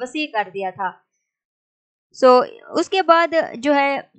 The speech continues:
अ, जो भी जनूबी हिंदुस्तान को फतह करने की भी उन्होंने कोशिश की।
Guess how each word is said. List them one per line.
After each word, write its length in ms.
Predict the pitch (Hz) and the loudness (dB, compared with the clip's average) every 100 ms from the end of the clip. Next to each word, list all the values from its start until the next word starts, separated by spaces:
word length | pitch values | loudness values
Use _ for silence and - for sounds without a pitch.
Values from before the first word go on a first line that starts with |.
| 262 | -6
अ, 100 | 254 | -4
जो 220 | 233 302 | 4 4
भी 200 | 302 302 | 4 -2
जनूबी 300 | 226 269 330 | -2 0 0
हिंदुस्तान 480 | 349 302 294 277 277 | -2 -2 -2 -2 0
को 120 | 262 | -2
फतह 260 | 262 294 302 | -2 -2 -2
करने 300 | 294 269 269 | -4 -10 -12
की 140 | 285 | -14
भी 80 | 269 | -8
उन्होंने 300 | 277 277 269 | -8 -8 -10
कोशिश 420 | 254 262 277 285 | 0 0 0 -8
की। 340 | - 247 - | -12 -16 -16